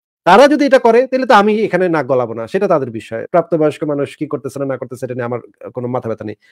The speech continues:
আমি শুধুমাত্র দেখবো কারো এইখানে কোনো মানুষের অধিকারটা violate হচ্ছে কিনা,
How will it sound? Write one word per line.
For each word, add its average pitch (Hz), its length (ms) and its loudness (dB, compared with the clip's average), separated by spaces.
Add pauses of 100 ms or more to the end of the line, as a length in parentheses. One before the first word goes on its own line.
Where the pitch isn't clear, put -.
(180)
আমি 147 200 6
শুধুমাত্র 208 440 6
দেখবো 180 300 4
কারো 185 380 6 (360)
এইখানে 165 280 2
কোনো 196 240 2 (100)
মানুষের 156 360 0
অধিকারটা 156 480 0
violate 143 340 2
হচ্ছে - 200 -10
কিনা, 110 180 -8